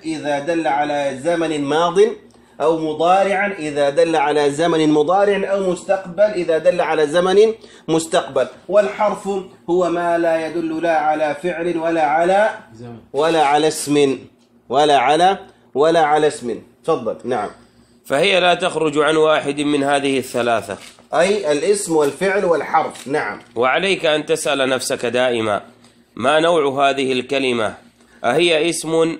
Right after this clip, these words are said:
Speaker 3: أم فعل أم حرف؟ إن هذا السؤال له أهمية خاصة، خاصة في التطبيق النحوي، لأن إجابتك عنه ستترتب عليه كل خطواتك بعد ذلك،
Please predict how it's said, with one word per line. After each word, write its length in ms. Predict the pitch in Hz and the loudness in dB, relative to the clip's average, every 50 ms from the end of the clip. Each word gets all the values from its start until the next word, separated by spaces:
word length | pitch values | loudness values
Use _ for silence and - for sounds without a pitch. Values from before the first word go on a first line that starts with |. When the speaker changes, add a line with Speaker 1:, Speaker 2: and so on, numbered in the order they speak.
| - _ - | -10 _ -2
Speaker 3:
أم 180 | 131 143 147 | 0 0 0
فعل 580 | 131 - 147 156 139 147 151 151 156 151 151 143 - - | -2 -2 -2 0 0 2 2 4 4 2 2 0 -2 -2
أم 200 | 131 139 135 - | 0 0 -2 -2
حرف؟ 500 | - 131 139 127 113 - - - - _ _ _ _ _ _ _ _ _ _ _ _ _ - - | -2 0 0 0 -2 -6 -12 -18 -20 _ _ _ _ _ _ _ _ _ _ _ _ _ -6 -2
إن 240 | 143 170 175 170 | -2 0 0 0
هذا 420 | 160 156 160 170 180 180 170 151 147 | 0 0 2 2 2 2 2 0 -2
السؤال 680 | 131 - - 143 143 147 156 160 165 160 165 160 156 | -2 -2 -2 -2 0 2 2 2 2 0 -2 -2 -2
له 320 | 160 156 147 151 156 139 | -2 0 0 0 0 0
أهمية 420 | 147 139 147 147 151 156 151 147 143 | 0 -2 -2 -4 -2 -2 -2 -2 -2
خاصة، 720 | - 139 135 127 - 156 165 160 151 147 - 156 151 147 - - - | -2 -4 -4 -2 0 0 2 2 2 0 -2 -4 -4 -6 -6 -12 -18
خاصة 680 | - - 151 160 165 156 160 - 156 156 156 170 170 156 | -8 -2 0 0 0 0 0 -2 -4 -4 -2 -4 -4 -4
في 120 | - 147 | -4 -4
التطبيق 580 | 147 143 147 147 139 131 127 143 156 156 147 151 | -4 -4 -2 -4 -4 -4 -2 -4 -4 -2 -2 -2
النحوي، 600 | 139 135 135 135 - - 127 139 139 127 - - - _ - - - - - - _ - - _ - | -2 -2 -2 -2 -4 -4 -4 -4 -4 -4 -6 -10 -16 _ -20 -20 -20 -20 -20 -20 _ -20 -20 _ -6
لأن 340 | 110 127 151 165 196 202 180 | -2 0 0 0 0 0 0
إجابتك 640 | 170 160 147 147 151 156 160 170 165 160 143 - | 0 0 0 0 0 0 0 0 -2 -2 -4 -4
عنه 300 | 147 143 160 165 156 151 | -2 -2 -2 0 -2 -2
ستترتب 1000 | 143 151 151 135 - 147 135 - 147 143 143 151 156 151 - - 151 147 147 143 | -2 -2 -4 -4 -4 -4 -4 -2 -2 0 0 0 -2 -2 -4 -2 -2 -2 0 0
عليه 580 | 143 139 120 131 143 143 151 151 151 143 143 139 | 0 0 0 0 0 0 0 0 0 0 -2 -2
كل 380 | - - 165 175 165 151 147 131 | -4 -4 -4 -2 -2 0 -2 0
خطواتك 720 | 123 135 131 127 139 135 143 147 147 139 139 139 123 135 | 0 -2 -2 0 0 0 2 2 0 0 -2 -4 -4 -2
بعد 260 | 127 135 123 117 123 | 0 0 0 2 2
ذلك، 500 | 120 117 117 113 110 101 98 - - | 2 2 2 0 0 -2 -4 -8 -12